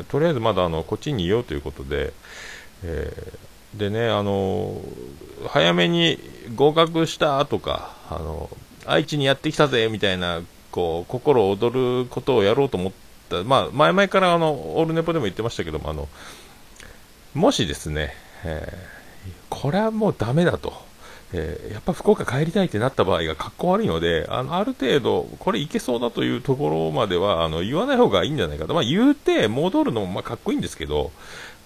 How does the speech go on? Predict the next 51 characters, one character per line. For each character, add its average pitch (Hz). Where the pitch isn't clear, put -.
お -
も 104
し-、 -
美 117
味 120
し 143
い 127
と 95
い 82
う -
意 87
味 101
で 73
は 69
で -
す -
ね、 78
ま 101
あ、 -
そ -
う -
い -
う 170
の 170
も -
あ -
り 127
ま 160
す -
の 78
で、 -
ね、 110
あ 90
の、 82
<laughs> -
え 82
ー、 78
そ 104
ん 104
な 104
こ 101
ん 101
な 98
で 82
ご 76
ざ 76
い 76
ま 73
す -
の 71
で -